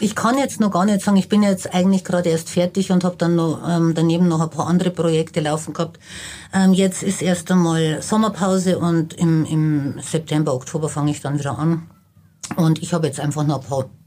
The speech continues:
Wochen, Monate Zeit, mir Gedanken zu machen, wohin die Reise geht.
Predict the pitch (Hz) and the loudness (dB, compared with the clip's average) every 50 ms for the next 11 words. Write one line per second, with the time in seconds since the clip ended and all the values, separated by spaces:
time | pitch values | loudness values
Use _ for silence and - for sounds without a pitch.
0 | _ - 151 147 143 - 160 143 135 127 - - - 147 143 151 135 123 - 123 | _ -4 -4 -4 -2 -2 -4 -4 -4 -6 -12 -8 -4 -2 0 0 0 -2 -4 -6
1 | 104 107 - - 110 123 127 - - _ _ _ - - - - 165 160 160 127 | -8 -10 -8 -10 -10 -10 -10 -14 -20 _ _ _ -20 -20 -10 -6 -4 -4 -2 -2
2 | 143 127 - - 139 - - 147 139 131 131 127 147 135 117 - - - 147 135 | -2 -2 -2 -4 -6 -6 -6 -4 -4 -2 -2 -2 -2 -4 -6 -10 -8 -6 -2 0
3 | 151 151 139 143 147 131 131 127 123 123 - 123 - 120 110 - | 0 0 0 0 -2 -2 0 -2 -2 -2 -4 -6 -6 -6 -8 -10